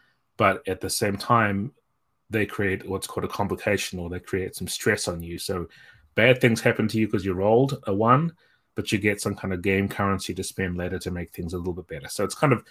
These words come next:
you don't mind getting it, you know, it's temporary. Uh, but that's, that's one of those common things. And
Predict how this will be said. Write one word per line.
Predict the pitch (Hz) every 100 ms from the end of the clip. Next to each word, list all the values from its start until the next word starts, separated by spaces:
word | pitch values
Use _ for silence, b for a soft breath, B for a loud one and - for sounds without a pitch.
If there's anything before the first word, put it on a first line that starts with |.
| b b _ _ -
you | 120
don't | 131
mind | 107 107 110 117
getting | 117 120
it, | 131 - -
you | 107
know, | 95
it's | 95
temporary. | - 110 98 101 104 101 107 - b b b b b -
Uh, | 90 90 87 98
but | 113
that's, | 104 113 - -
that's | - 107
one | 104
of | 87
those | -
common | 98 90
things. | - 85 92
And | 98